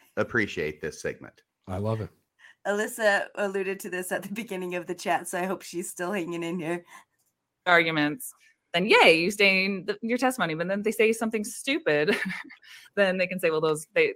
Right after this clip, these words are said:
Speaker 4: they're not, you know, official for the church or whatever." Do you have any?
Speaker 2: Yeah, they, they
Speaker 4: Yeah.
Speaker 2: attempt to create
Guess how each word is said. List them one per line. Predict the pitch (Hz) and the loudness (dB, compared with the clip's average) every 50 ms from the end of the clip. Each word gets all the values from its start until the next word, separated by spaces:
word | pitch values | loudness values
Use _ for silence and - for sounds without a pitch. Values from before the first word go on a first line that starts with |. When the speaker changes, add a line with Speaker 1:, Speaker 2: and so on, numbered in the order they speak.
| - | -4
Speaker 4:
they're | 180 170 | -4 -2
not, | 160 147 - - | 0 0 -2 -2
you | 156 143 | -6 -8
know, | 131 - - | -8 -8 -8
official | 151 - 156 151 - 135 135 139 139 _ _ _ _ _ _ _ - | -10 -10 -10 -8 -6 -4 -4 -4 -6 _ _ _ _ _ _ _ -4
for | - 139 | -2 -2
the | 127 131 | -2 -2
church | - 147 131 127 - | -2 -2 -4 -4 -4
or | 131 | -6
whatever." | 123 110 107 - - - 151 | -4 -2 -2 -2 -2 -4 -6
Do | 160 156 _ _ _ - | -6 -10 _ _ _ -4
you | 160 151 | -4 -2
have | 139 | -2
any? | 135 139 139 - - _ _ _ _ _ _ _ _ _ _ _ _ _ _ _ _ _ _ _ _ _ _ _ - | -2 -4 -6 -10 -14 _ _ _ _ _ _ _ _ _ _ _ _ _ _ _ _ _ _ _ _ _ _ _ -8
Speaker 2:
Yeah, | 104 110 131 120 95 - 110 | -4 -4 -4 -2 -2 0 2
they, | 120 117 - 110 - - 117 | 2 0 0 -2 -10 -2 2
they | 135 143 | 4 6
Speaker 4:
Yeah. | 185 | 6
Speaker 2:
attempt | 196 190 - - - 175 170 165 160 160 - - | 6 4 0 -2 0 0 2 2 0 -2 -6 -6
to | - 151 | -4 -4
create | 135 - - - 139 131 123 120 120 123 123 123 120 120 117 113 - - - | -4 -4 -2 0 0 2 2 2 2 4 4 4 4 2 2 -2 -4 -8 -20